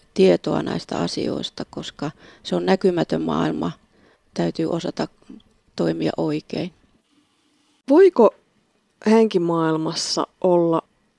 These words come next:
Speaker 2: pahan suopia henkiä, jotka sitten haluavat ottaa yhteyttä?
Speaker 1: No kaikkihan me siirrytään sinne henkimaailmaan jossain vaiheessa, että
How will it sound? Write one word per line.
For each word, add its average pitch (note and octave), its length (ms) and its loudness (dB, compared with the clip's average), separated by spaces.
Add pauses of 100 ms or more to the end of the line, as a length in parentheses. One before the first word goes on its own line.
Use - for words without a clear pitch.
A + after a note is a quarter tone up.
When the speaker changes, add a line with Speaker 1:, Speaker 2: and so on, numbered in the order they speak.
(140)
Speaker 2:
pahan G3 420 -4
suopia A3 500 -2
henkiä, G#3 460 -4
jotka - 300 -6
sitten - 340 -10
haluavat F#3+ 480 -4 (100)
ottaa - 340 -8 (120)
yhteyttä? - 680 -12 (1900)
Speaker 1:
No G3 80 -8
kaikkihan F3+ 440 0
me F3 80 -4
siirrytään E3+ 520 0
sinne D#3+ 180 -8
henkimaailmaan - 680 -6
jossain - 360 -8
vaiheessa, F3 520 -8
että E3 260 -12